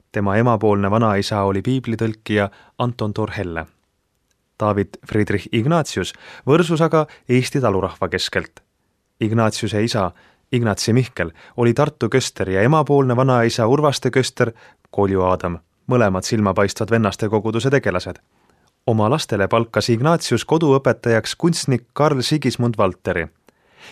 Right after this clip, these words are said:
Ignatiuse pojast Otto Friedrichist saigi maalikunstnik, koguni Peterburi õukonna maalija. Koos Otto Friedrichiga õppis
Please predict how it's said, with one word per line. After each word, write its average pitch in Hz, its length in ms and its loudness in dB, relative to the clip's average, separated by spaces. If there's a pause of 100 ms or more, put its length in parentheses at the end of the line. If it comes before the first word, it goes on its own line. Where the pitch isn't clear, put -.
Ignatiuse 117 580 0
pojast 117 400 2
Otto 127 240 2
Friedrichist 110 640 0 (220)
saigi 104 400 0
maalikunstnik, 98 800 0 (280)
koguni 110 380 2 (200)
Peterburi 107 560 0
õukonna 98 460 2
maalija. 87 420 -2 (720)
Koos 104 500 0
Otto 113 240 0
Friedrichiga 117 600 0 (240)
õppis - 400 0